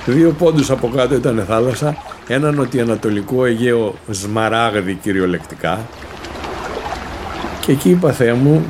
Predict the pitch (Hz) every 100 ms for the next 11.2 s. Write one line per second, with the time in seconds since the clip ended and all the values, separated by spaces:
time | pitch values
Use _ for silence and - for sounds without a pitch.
0 | 139 - 156 165 165 160 135 147 151 190
1 | 180 - - - 156 151 127 147 135 131
2 | - - - - - 160 147 147 220 185
3 | 220 - 185 185 156 156 139 131 160 165
4 | 165 160 170 170 156 160 165 151 151 156
5 | 147 139 151 139 120 123 139 127 143 175
6 | - - - - 127 117 147 147 113 113
7 | 113 101 151 135 123 110 107 117 117 117
8 | 104 117 110 110 104 92 92 90 90 92
9 | 87 80 78 - - 180 190 170 135 113
10 | 117 98 101 92 101 87 82 - 98 202
11 | 233 208